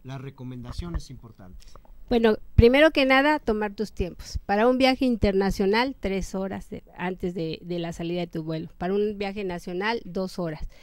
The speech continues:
Speaker 2: Y checar bien que tu equipaje tenga el peso exacto, veintitrés kilos, porque si te, te pasa, te cobran un exceso de equipaje. Eh, tienes que, eh, si,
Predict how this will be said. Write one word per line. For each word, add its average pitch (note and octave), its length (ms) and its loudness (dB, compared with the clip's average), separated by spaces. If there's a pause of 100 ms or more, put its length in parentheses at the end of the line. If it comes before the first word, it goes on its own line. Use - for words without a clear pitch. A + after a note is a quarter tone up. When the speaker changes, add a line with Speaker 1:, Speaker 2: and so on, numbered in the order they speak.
(240)
Speaker 2:
Y B3 280 -4 (140)
checar A3+ 320 0
bien A3+ 220 -2
que A#3 100 -4
tu G#3 300 -2
equipaje G#3+ 580 -2
tenga G3+ 380 -2
el G3 100 -4
peso G#3 400 -6 (340)
exacto, G#3+ 720 -2
veintitrés F#3+ 540 -6
kilos, G#3+ 560 -6 (200)
porque G3+ 480 -6 (480)
si G3 160 -6
te, - 160 -6
te F#3+ 140 -8
pasa, A3+ 480 -2
te F#3 140 -6
cobran F#3 420 -4
un F#3 120 -4
exceso F3 400 -8
de D#3+ 60 -10
equipaje. - 580 -14 (480)
Eh, G3+ 560 0
tienes C4 320 -2
que, G#3 760 -2 (480)
eh, A3 220 -2
si, A3 140 -6